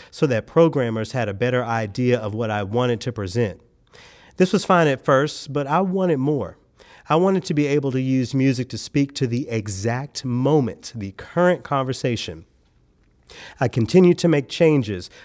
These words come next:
without notifying management or the programming team because I didn't see notifying them as an issue, especially considering that it po-, automatically populated on the website. From my perspective, there was a,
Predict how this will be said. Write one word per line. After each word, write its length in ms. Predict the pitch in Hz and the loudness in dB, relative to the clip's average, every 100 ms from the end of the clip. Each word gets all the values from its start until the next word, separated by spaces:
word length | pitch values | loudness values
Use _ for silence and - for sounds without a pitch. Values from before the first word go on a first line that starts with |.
| - | -2
without 320 | 120 123 127 | 2 2 2
notifying 640 | 120 117 110 123 113 107 110 | 0 0 0 0 0 -2 0
management 600 | 131 151 131 143 147 - | 2 2 0 -2 -4 -4
or 180 | 135 147 | -2 0
the 140 | 156 156 | 0 0
programming 600 | 196 202 139 120 110 101 | 0 2 2 0 -2 -4
team 360 | 120 107 104 - - - | -4 -4 -6 -10 -12 -6
because 280 | - 120 | -2 0
I 120 | 120 123 | 0 0
didn't 240 | 143 131 | 0 -2
see 180 | - 127 | -2 0
notifying 600 | 123 143 143 139 127 120 | 2 2 0 0 0 0
them 280 | 135 135 135 - | 0 0 -4 -8
as 140 | 110 | -4
an 100 | 117 | -2
issue, 440 | 139 - 113 87 - _ | -2 -2 -6 -6 -12 _
especially 600 | 131 - 196 - 156 127 | -4 0 0 0 0 -2
considering 640 | - 110 - 123 110 101 101 - - | -2 -6 -4 -4 -2 -6 -8 -18 -8
that 140 | 113 98 | -4 -4
it 160 | 95 | -4
po-, 120 | - - | -12 -2
automatically 640 | 131 147 147 131 127 139 | 2 2 2 0 -2 -4
populated 800 | 117 - 147 - 113 101 101 104 - _ | -4 -4 -4 -4 -4 -2 -2 -6 -8 _
on 160 | 101 101 | -6 -4
the 80 | 98 | -2
website. 520 | 117 117 117 87 - - - - | -2 -2 -4 -4 -6 -20 -20 -8
From 140 | - 117 | 0 4
my 140 | 127 | 4
perspective, 760 | 127 131 - 135 - 156 151 - | 2 0 2 2 4 2 2 -6
there 200 | 113 113 | -2 0
was 140 | 113 | 0
a, 220 | 110 107 | 0 -4